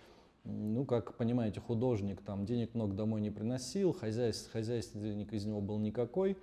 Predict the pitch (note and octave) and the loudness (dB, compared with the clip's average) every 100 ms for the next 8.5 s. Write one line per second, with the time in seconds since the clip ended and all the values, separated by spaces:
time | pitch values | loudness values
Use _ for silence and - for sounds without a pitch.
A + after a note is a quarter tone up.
0 | - - - G#3+ E3+ G#3 F#3+ - G3+ G3+ | -12 -20 -4 0 4 4 4 4 2 4
1 | B2+ A2+ A2 G2 G2+ G2+ B2 - F3+ C3 | 4 6 2 0 -2 0 2 2 2 2
2 | A#2 - C3+ D3+ B2+ A2 G2+ A2 A2 - | -2 0 0 2 2 2 2 -2 -2 -2
3 | C#3 B2+ A2 G2+ F#2+ F#2 A2 A2 D3 C3+ | 0 2 2 0 -4 -4 -4 0 2 4
4 | A#2+ A2 A2+ A#2 A2 A2 - G2 F#2+ F#2 | 4 2 0 0 2 0 -2 -4 -4 -8
5 | F#2 F#2 F#2+ F#2 F2+ E2+ - _ _ - | -10 -12 -10 -8 -8 -12 -18 _ _ -16
6 | G2 G2 F#2+ G2 A2 G#2+ D3 D3 - B2 | -12 -8 -6 -4 -2 2 2 0 0 -2
7 | G#2 A#2+ G2+ F#2 G2+ C3+ A#2+ - G#2+ G#2 | 0 0 0 -2 -2 0 -2 -2 -4 -2
8 | G2+ - A2 G2 F#2 | -4 -4 -4 -2 -6